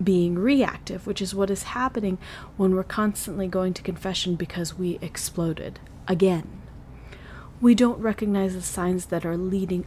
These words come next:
up to an explosion, and it's just a constant cycle. This discipline is breaking that cycle. It takes but a moment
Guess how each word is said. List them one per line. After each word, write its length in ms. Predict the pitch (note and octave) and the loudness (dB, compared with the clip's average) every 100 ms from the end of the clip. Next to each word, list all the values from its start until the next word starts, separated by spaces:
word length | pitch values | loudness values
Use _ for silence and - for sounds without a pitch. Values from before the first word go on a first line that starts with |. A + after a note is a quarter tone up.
| - | -2
up 260 | G#3 - - - | -2 -4 -16 -14
to 180 | - F#3+ | -8 -6
an 60 | E3 | -4
explosion, 760 | D3+ - - E3+ G3 A2 - - - - | -6 -8 -8 -8 -8 -8 -10 -12 -16 0
and 140 | F#3+ | 2
it's 160 | F#3+ - | 2 0
just 220 | G#3+ - | -2 0
a 40 | A3 | -2
constant 520 | - F3+ - - - | -2 -2 -4 -10 -8
cycle. 580 | - G#3+ G3+ - - - - - - - - | -2 0 0 -2 -12 -12 -16 -16 -14 -16 0
This 300 | B3+ B3+ - | 4 4 0
discipline 800 | - A#3 - G#3 - E3 D#3+ F#3 - - - - - - | -2 -2 0 -4 -6 -6 -6 -8 -14 -16 -16 -16 -10 -2
is 180 | G3+ F3+ | -2 -2
breaking 840 | F3 G3 G3 G3 G3 F3 D#3+ D#3+ - - - - - | -2 4 6 4 2 -6 -4 -8 -12 -16 -16 -16 -8
that 240 | F#3 E3 - | -4 -4 -4
cycle. 420 | D#3 D3 - - - - - - - - - - | -6 -8 -8 -14 -16 -20 -20 -20 -20 -20 -14 0
It 300 | B3 A#3 - | 2 2 -6
takes 800 | - - B3 C4 - - - - - - - - F3+ | -6 2 4 2 -2 -8 -8 -10 -14 -18 -20 -12 -6
but 340 | E3+ G#3 G#3 - | -2 0 0 0
a 80 | |
moment 720 | G3+ F#3 G3 F#3 F#3 - - | 0 0 0 -2 -4 -8 -14